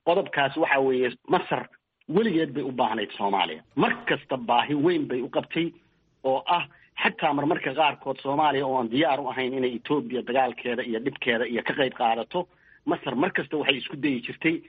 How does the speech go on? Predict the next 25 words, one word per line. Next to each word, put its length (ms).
inay 320
dhankaas 520
bari 360
Ethiopia 460
inay 180
ka 180
xigto 280
oo, 300
oo 200
xag 200
badeed 320
iyo 200
xag 200
berrida 400
inay, 420
een, 280
alliance 580
ama 180
xulafo 340
ay 160
ku 120
leedahay. 340
Marka 420
baahida 420
Masar 380